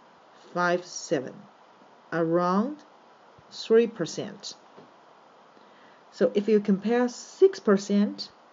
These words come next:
and three percent, of course, this one is more variable. That means the data is not existent with each other. Not,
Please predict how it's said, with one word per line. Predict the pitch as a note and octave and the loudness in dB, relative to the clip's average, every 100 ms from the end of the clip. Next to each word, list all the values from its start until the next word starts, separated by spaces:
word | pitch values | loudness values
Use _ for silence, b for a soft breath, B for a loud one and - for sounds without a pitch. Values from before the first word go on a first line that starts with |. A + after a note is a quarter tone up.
| - | -4
and | G3 A3+ D4+ | -2 0 -2
three | - B3 B3 | 2 4 4
percent, | G3 F3+ - D3 - - - - B B B B | 0 -6 -6 -6 -10 -18 -20 -20 B B B B
of | - G3+ - | -10 -10 0
course, | G3 B2+ - - - D#3+ D3+ | 0 0 -6 -18 -18 -16 0
this | A#3 C4+ | 0 0
one | E4 E4 F#4 - - | 0 2 0 -6 -6
is | F#3+ D#3+ | -4 0
more | G3 C4+ | 2 4
variable. | G3+ A3 A3+ F3 B2+ A#2 - - - b b b - | 2 2 4 2 0 -4 -12 -16 -20 b b b -4
That | E3 | 0
means | F#3+ G3+ C4+ D4 - - - | 4 4 4 -4 -12 -20 -8
the | |
data | F3+ A#3+ D4 B3+ F#3+ G3 | 4 8 8 8 4 4
is | G#3 G3+ | 0 2
not | G3+ D4+ C#4 - - - - | 0 2 -2 -6 -20 -20 -2
existent | G3 C#3+ D3+ G3 - D3 F#3 G3+ - | -2 0 0 0 0 -4 -4 -6 -6
with | D#3 D#3 | -6 -4
each | D3 - | -4 -6
other. | C3 - - - B B B B - | -8 -10 -16 -20 B B B B -2
Not, | F#3 B3 E4+ | 4 4 4